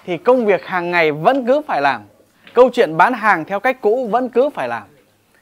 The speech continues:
Mọi chuyện khác vẫn đang phải duy trì một cách bình thường. Nhưng nếu không có sự thay đổi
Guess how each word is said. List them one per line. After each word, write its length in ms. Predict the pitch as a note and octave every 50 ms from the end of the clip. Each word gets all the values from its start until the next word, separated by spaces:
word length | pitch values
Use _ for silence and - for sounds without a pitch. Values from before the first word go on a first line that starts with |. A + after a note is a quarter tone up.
| _ _ _
Mọi 260 | E3 F#3 G#3+ G#3+ G3
chuyện 220 | F3 - G3+ E3 D3+
khác 280 | - A#3 C4+ C4+ C4
vẫn 180 | A3+ B3+ C4 C4
đang 180 | B3+ B3+ B3+ -
phải 120 | F3 D3+
duy 240 | D#3 F#3 B3 B3+ A3+
trì 260 | - - G#3+ F#3+ E3+
một 140 | D#3 D3 C#3
cách 200 | - G3+ G#3+ -
bình 220 | F3+ E3 D#3 D3
thường. 320 | D#3+ E3 D3+ C3 A2+ F#2+ F#2 _ _ _ _ _ _ _ _ _ _ _ _ _ _ _ _ _ _ _ _ _ _ _ _ _ _
Nhưng 300 | - A#3 C#4 D4 C#4+ C4+
nếu 200 | B3 A3+ A#3+ C#4+
không 360 | C#4+ - - D#4 D4 C#4+ C4+ A#3+
có 180 | A3 G#3 B3 C4
sự 120 | C4+ G#3 F3+
thay 200 | - B3 C4+ C4+
đổi 260 | A3+ G#3 E3 B2